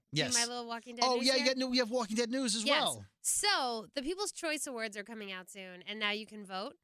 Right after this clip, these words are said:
Speaker 1: Yes.
Speaker 2: And J D M put out the most awesome Instagram, uh, what is it, post ever about Norman.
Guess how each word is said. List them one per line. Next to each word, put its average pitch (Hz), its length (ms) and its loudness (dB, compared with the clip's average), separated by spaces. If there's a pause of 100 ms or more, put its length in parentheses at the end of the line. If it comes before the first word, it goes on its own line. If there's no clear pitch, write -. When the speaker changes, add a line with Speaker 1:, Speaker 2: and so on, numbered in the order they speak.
Speaker 1:
Yes. 101 380 -2
Speaker 2:
And 233 320 2
J 269 220 0
D 285 160 -2
M 285 180 -2
put 247 140 -10
out 214 260 -4
the 220 80 -8
most 208 260 -6 (140)
awesome 262 600 -2
Instagram, 190 840 -4 (640)
uh, 170 480 -2 (720)
what 190 140 -8
is 185 100 -10
it, 170 120 -12
post 208 320 -2 (160)
ever 214 220 2
about 185 240 -6
Norman. 180 400 -10